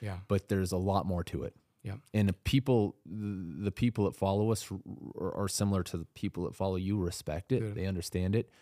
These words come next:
Speaker 1: Good.
Speaker 2: The people that don't, it's go, go, whatever,
Speaker 1: Yeah.
Speaker 2: you know? What, what's your take on, on the anti-hunting situation right now? Like, h-, how, uh,
Speaker 1: Well, I
Speaker 2: regarding
Speaker 1: think that, I think most of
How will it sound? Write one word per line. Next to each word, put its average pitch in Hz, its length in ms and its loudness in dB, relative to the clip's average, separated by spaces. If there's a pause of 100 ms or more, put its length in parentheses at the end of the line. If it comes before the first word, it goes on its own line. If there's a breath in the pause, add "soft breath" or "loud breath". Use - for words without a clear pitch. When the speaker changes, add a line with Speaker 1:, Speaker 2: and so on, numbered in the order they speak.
(180 soft breath)
Speaker 1:
Good. 113 120 -6
Speaker 2:
The 104 80 4
people 123 360 0
that 107 120 2
don't, 110 360 2
it's - 340 -8 (340)
go, 98 140 -4 (100)
go, 98 240 0 (140)
whatever, 95 480 0 (180)
Speaker 1:
Yeah. 104 100 -8
Speaker 2:
you 95 60 -2
know? 95 160 0 (380 soft breath)
What, 127 160 8
what's 143 280 2
your 151 100 4
take 120 340 2
on, 98 300 2
on 95 400 -2
the 95 140 0
anti-hunting 90 1200 -2
situation 87 840 -4
right 85 220 -6
now? 82 300 -8 (120)
Like, 104 260 -2
h-, 110 120 0
how, 98 320 -2 (800 soft breath)
uh, 208 80 -4
Speaker 1:
Well, 87 320 -2 (920)
I 110 60 2
Speaker 2:
regarding 117 460 6
Speaker 1:
think 185 200 2
that, 131 240 0
I 160 60 0
think 139 240 -2
most 120 320 -2
of 127 60 0